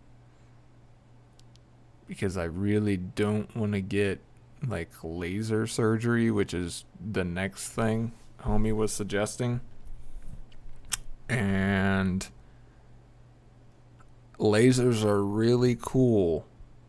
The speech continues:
but not in your eyes. <laughs> Like, I'll play with a fucking, a laser all day long, but I'm not trying to get my fucking eyes lasered. That sounds terrible.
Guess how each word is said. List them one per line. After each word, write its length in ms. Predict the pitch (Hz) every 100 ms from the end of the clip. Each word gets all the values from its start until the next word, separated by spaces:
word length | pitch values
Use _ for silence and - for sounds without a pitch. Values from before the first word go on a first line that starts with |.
| - - - - - - - - - -
but 400 | - 117 92 -
not 520 | 104 104 110 117 - -
in 220 | 117 113
your 340 | 101 101 95 -
eyes. 960 | 113 95 92 85 - 73 - - - -
<laughs> 40 | - - - - - - - - - - - - - - - - - - - - - - - -
Like, 200 | - 92
I'll 160 | 90 113
play 320 | 120 139 120
with 180 | 110 101
a 80 | 90
fucking, 680 | - 95 90 90 87 87 -
a 120 | 104
laser 540 | 101 95 101 101 95 85
all 200 | 95 104
day 240 | 104 98
long, 480 | 90 98 92 87 87
but 200 | 101 90
I'm 160 | - 98
not 260 | 104 110 -
trying 380 | - 107 98
to 220 | 98 92 87 - - - - - -
get 160 | 107 104
my 160 | 95
fucking 340 | 90 101 98 80
eyes 380 | 98 98 95
lasered. 420 | - 127 90 82 90
That 180 | 92
sounds 360 | - 95 92 -
terrible. 500 | - 98 87 80 90